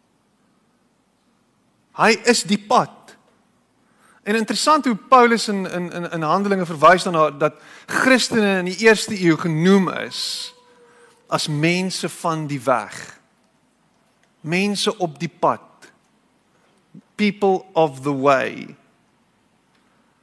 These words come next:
The way of living. The way to never-ending life.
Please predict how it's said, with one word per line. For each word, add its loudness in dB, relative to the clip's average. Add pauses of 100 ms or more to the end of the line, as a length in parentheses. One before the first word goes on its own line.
(200)
The -2
way 2
of 0
living. -4 (960)
The -4
way 4
to -6
never-ending -4
life. -2